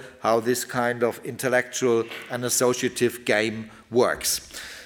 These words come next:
Very important, um, is, uh, the notion of the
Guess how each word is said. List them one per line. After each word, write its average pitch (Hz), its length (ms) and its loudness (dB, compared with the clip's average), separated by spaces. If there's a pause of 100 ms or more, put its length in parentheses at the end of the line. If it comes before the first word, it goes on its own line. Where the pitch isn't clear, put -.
(120)
Very 233 280 6
important, 165 800 6
um, 147 480 6 (160)
is, 151 540 6
uh, 143 460 4
the 143 120 4
notion 151 600 6
of 143 280 0
the 135 420 2